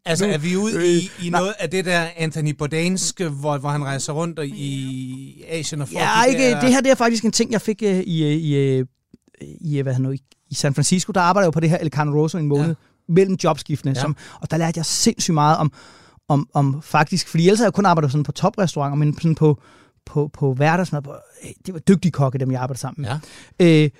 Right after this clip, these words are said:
Speaker 2: men der tog de et, et æg, så hårdkogte de, eller de kogte i, i, i otte minutter, kølte ned, og så bankede de lige i skallen, sådan så, øh, slog, hvad hedder nu, revner.
Speaker 1: Ja.
Speaker 2: Og så lavede de faktisk sådan en ingefær rødbedesyltelag, og så kogte de den der, og så hældte de den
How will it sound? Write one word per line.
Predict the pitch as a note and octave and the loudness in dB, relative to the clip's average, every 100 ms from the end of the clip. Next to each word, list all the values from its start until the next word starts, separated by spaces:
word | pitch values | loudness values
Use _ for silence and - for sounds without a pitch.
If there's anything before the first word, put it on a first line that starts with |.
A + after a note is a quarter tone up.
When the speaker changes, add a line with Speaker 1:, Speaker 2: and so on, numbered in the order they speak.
| - | 0
Speaker 2:
men | E3+ | 4
der | A#3+ | 4
tog | - C4 | 4 2
de | F#3 | 2
et, | C#3+ - | 0 -4
et | D#3+ D3+ | -2 2
æg, | D4 C4 _ _ _ - | 2 2 _ _ _ -10
så | - | -6
hårdkogte | A#2+ F#3 - A#3 G#3+ | 2 2 2 -6 -6
de, | G3 F#3+ C3+ | -8 -8 -10
eller | D3 | -14
de | - | -2
kogte | E3+ F3 E3+ | 0 2 0
i, | D3 - | -4 -8
i, | A#2+ D#3 - | -10 -10 -10
i | C3+ E3 | -6 4
otte | F#3 A#3+ | 6 6
minutter, | E3+ A3 A#3 _ _ - | 6 4 0 _ _ -6
kølte | D3 D#3+ | 0 2
ned, | B3 - | 0 -2
og | F3+ | -6
så | F#3+ - - - | -6 -8 -20 -8
bankede | F3+ G#3+ A#3+ G#3 | 0 2 2 2
de | |
lige | G3+ | 2
i | |
skallen, | G3 F3 F#3 | 2 0 0
sådan | F3+ | -2
så, | - D3+ - _ - - | -2 -4 -8 _ -20 -6
øh, | D#3 C#3 C3 C#3 - - | -2 -2 -2 -6 -12 -16
slog, | - D#3+ C3+ | -6 -4 0
hvad | B2+ | 0
hedder | C3+ | 0
nu, | B2+ | 0
revner. | C#3 F3+ C4 B3 _ - | 2 2 2 -2 _ -10
Speaker 1:
Ja. | D3 D#3 | -10 -4
Speaker 2:
Og | - | 0
så | F3+ | 4
lavede | G3 | 4
de | G#3+ | 2
faktisk | F3+ F#3 | -2 -2
sådan | - F3+ | -2 0
en | E3 - | -2 2
ingefær | F#3+ G#3+ F#3 D#3+ | 4 4 0 -2
rødbedesyltelag, | D3+ - D#3+ G3+ A#3+ - D#3 D#3 C#3+ D#3 | -2 2 4 4 2 -2 -4 -2 -2 -2
og | D#3+ | -6
så | G3 | -10
kogte | - G3+ A#3+ | -8 -8 -4
de | |
den | G3 | -2
der, | F#3 G3+ | -2 -4
og | F3 | -4
så | F3+ | -2
hældte | F3 D#3+ | 0 0
de | |
den | D3+ D3 | -2 -2